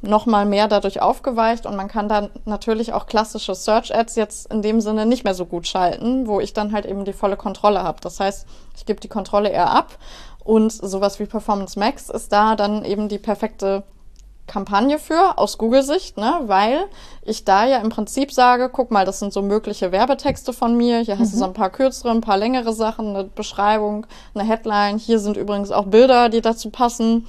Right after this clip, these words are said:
Speaker 1: Oder das ist mein Produktfeed und hier sind eben die entsprechenden Produkte. Und Google, guck doch mal, was du damit machst.“ Das heißt, mit diesen Informationen kann Google natürlich dann super eine Anzeige schalten. Für uns bedeutet das wenig Kontrolle.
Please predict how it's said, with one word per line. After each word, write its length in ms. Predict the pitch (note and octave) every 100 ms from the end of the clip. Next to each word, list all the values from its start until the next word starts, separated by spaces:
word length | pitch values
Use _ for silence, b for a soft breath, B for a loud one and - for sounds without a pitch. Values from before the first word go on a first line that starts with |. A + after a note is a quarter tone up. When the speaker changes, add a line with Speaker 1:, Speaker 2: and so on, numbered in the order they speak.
| B B -
Speaker 1:
Oder 520 | A#3 A#3 A3+ A3 A3
das 220 | A3 G3+ G#3
ist 120 | G#3+
mein 180 | G3 G#3
Produktfeed 680 | A3 C4 - - B3 B3
und 160 | - G3+
hier 140 | A3+
sind 180 | G#3 G#3+
eben 180 | G3+ G3+
die 80 | G3
entsprechenden 520 | G3 - G#3 G#3+ F#3+
Produkte. 580 | G#3+ G3+ C4 B3 B3 G#3+
Und 140 | A3+
Google, 260 | A#3 A#3 A3+
guck 260 | - A#3+
doch 160 | A3 G#3+
mal, 180 | G3 G3
was 160 | F#3+
du 100 | F#3+
damit 260 | F#3 F3+ E3+
machst.“ 460 | G#3+ G4+ - - - - - - - -
Das 240 | G#3 G3
heißt, 300 | A3 A3+ - B B B
mit 160 | A3 G3+
diesen 260 | C#4+ C#4+
Informationen 680 | A#3 A#3 G3+ F#3+ - G3+ A3
kann 200 | A#3 G#3
Google 180 | A#3 A#3+
natürlich 640 | G#3+ G3+ - - A3 A3+
dann 140 | G3+
super 240 | F#3+ G#3+ G#3+
eine 100 | F#3+
Anzeige 400 | G#3+ - D#3+ -
schalten. 580 | - F3 E3+ - D4 - B B B B - - -
Für 140 | - -
uns 280 | A#3+ D#4+ -
bedeutet 480 | C4+ B3 B3 B3
das 220 | A3+ A3 G3+
wenig 260 | G#3 G3+
Kontrolle. 480 | - F#3 - G#3 C#4